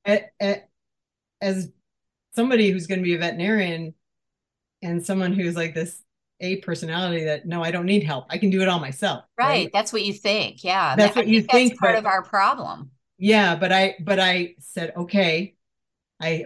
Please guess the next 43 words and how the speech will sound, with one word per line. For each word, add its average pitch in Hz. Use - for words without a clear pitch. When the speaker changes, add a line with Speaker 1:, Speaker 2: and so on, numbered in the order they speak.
Speaker 1:
I 175
listened 180
to 160
them 147
and 147
I 156
said, 156
Speaker 2:
Good. -
Speaker 1:
"I'm 170
gonna 196
find 170
somebody." 156
So 180
I 185
did. 202
So 151
I, 156
for 160
a 156
number 175
of 147
years, 196
I 143
had 156
a 151
standing 156
appointment 156
and 147
spoke 147
with 143
a 139
therapist. 151
And 139
I 139
think 147
that 143
really 135
helped. -
Speaker 2:
Yeah. 170
Speaker 1:
Um, 143
but 180
I 180
think, 185